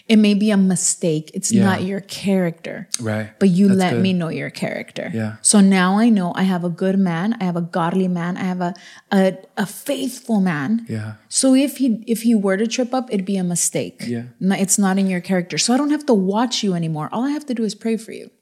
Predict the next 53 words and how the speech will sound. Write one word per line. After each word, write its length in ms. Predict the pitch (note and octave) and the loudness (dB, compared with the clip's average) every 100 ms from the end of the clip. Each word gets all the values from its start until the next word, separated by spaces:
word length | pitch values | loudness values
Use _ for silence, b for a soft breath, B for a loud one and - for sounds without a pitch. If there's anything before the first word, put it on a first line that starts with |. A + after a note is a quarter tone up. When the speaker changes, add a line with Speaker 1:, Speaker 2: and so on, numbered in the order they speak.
| - | -8
Speaker 2:
Mm, 260 | B2 A#2+ A#2 - | -4 -4 -6 -8
that's 160 | A#2 - | -10 0
good, 240 | C3 A2 | 2 2
babe. 180 | A2 G#2+ B B B - A2 | 0 -4 B B B -20 -12
So 420 | - C#3 A#2 - b b b - | -2 0 0 -4 b b b -4
what, 380 | B2+ C3+ - - | 0 0 0 0
I 80 | |
remember 320 | D3 E3 D3+ B2 | 0 2 0 0
that 220 | A2+ G#2 | -2 -4
time, 220 | G2 F#2 - | -10 -12 -12
and 100 | G#2 | -4
I 40 | A2+ | 0
remember 260 | A#2 A#2+ | 2 2
everything 320 | A#2+ A2+ A2 | 2 2 -2
that 100 | A2+ | -2
we 120 | E2+ G2 | 0 -2
were 100 | G#2 | -2
going 340 | G#2 G#2+ G#2 | -2 -2 -4
through. 220 | G#2 G2+ - | -4 -6 -2
And 120 | A2 | -2
the, 60 | G2 | 0
the 100 | A2 | 0
best 220 | B2+ - | 0 0
advice 280 | C#3 B2 - | 2 2 4
that 100 | A2 | 0
I 60 | |
can 140 | G#2+ G#2+ | 0 0
give 160 | A2+ | 0
you, 120 | G#2+ G2+ | 0 -2
if 120 | G2 | -4
you're 120 | A#2 G#2+ | -2 0
on 80 | |
the 80 | G#2+ | 0
other 180 | G2 A2 | -2 -4
side 300 | G#2+ A2 G#2 | -2 0 0
of 80 | F#2+ | -2
the 80 | F#2+ | -4
jealousy, 500 | A2 G#2 G2+ - G2+ | -2 -2 -4 -6 -6
where, 220 | G2+ G2 | -6 -6
like, 180 | G2 F#2+ | -8 -6
the 160 | G2+ | -6
person 320 | - G#2+ - | -4 -6 -4
is 140 | G#2+ F#2+ | -6 -4
jealous 340 | G#2 G#2 G2+ | -4 -4 -6
for 140 | - G#2+ | -6 -2
you 320 | G#2 G#2 G#2 B B B B | 0 -2 -4 B B B B
and 240 | G#2 F#2+ | -6 -4
they're 80 | G2 | -4
just 240 | F#2 F#2+ - | -6 -8 -2
being 460 | G#2+ G2+ F#2+ - - _ - | -2 -2 -4 -10 -18 _ -8
jealous, 500 | A#2+ D3+ - - G#2+ | -4 -4 -6 -10 -4
you 80 | |
know, 220 | A2 C3+ | -2 -2